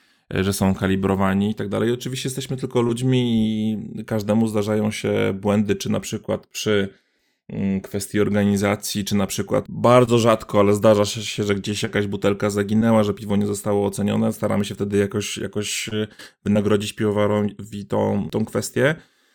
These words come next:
E, zdarzają się też jakieś, e, e, kwestie właśnie różnic w metryczkach. No,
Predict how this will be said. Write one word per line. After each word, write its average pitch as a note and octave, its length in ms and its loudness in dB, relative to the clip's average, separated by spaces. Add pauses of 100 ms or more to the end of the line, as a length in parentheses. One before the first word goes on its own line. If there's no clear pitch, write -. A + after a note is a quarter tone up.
(280)
E, G#2 280 2
zdarzają A2+ 300 2
się A2+ 100 -4
też - 240 -2
jakieś, - 460 -4
e, A2 280 2 (800)
e, G#2 160 0
kwestie - 400 -2
właśnie G#2+ 240 0
różnic G#2+ 420 0
w G2 180 -4
metryczkach. A2+ 680 0
No, C3+ 260 0